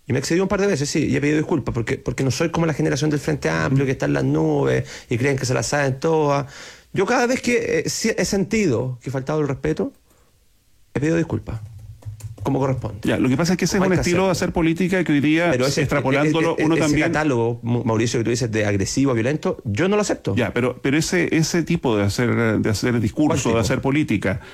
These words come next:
Speaker 2: de tratar personas o instituciones de esta manera, es algo que hoy día ya acuñó, guardando las proporciones, gente como Milei en Argentina, gente como Trump en Estados Unidos, con los resultados que hemos visto. El punto es si usted va a persistir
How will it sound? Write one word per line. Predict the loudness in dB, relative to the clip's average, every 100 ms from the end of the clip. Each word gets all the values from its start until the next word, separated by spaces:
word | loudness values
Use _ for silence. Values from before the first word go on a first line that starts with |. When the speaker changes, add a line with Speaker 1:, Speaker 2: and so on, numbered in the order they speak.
| -2
Speaker 2:
de | 0
tratar | 0 0 0 0 -2 -4 _
personas | -4 -2 0 2 2
o | 2
instituciones | 2 0 0 2 2
de | 2
esta | 2
manera, | 2 2 2 -2 -6 -18 -8
es | -2 2
algo | 2 2 2
que |
hoy | 2
día | 4 2 2
ya | 2 2
acuñó, | 2 2 4 4
guardando | 2 2 0
las | 2
proporciones, | 0 0 0 2 2 -2 -18 -12
gente | -4 -2 0
como | 2 2
Milei | 4 2 2
en | 2
Argentina, | 2 0 2 2 2 0 -4
gente | -6 -2 0 0
como | 2 0
Trump | 2 0 2
en | 0
Estados | 2 0 2
Unidos, | 2 2 2
con | 0
los | 0
resultados | 0 0 0 2
que |
hemos | 2 2
visto. | 0 -2 -4 -10 -14 -4
El | -2
punto | 2 2 2
es | 2
si | 0
usted | 0 0 0
va | 0
a | 0
persistir | 0 -2 0 0 0